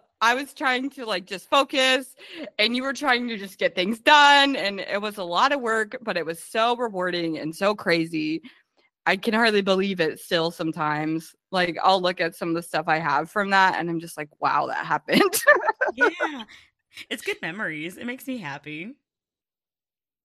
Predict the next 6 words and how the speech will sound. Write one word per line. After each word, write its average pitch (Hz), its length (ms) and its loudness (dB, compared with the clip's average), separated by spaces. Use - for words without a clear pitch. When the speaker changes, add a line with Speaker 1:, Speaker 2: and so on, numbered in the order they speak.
Speaker 1:
Um, 208 600 6
but 277 520 8
I 214 100 4
remember 233 600 0
we 277 460 0
got 165 520 -4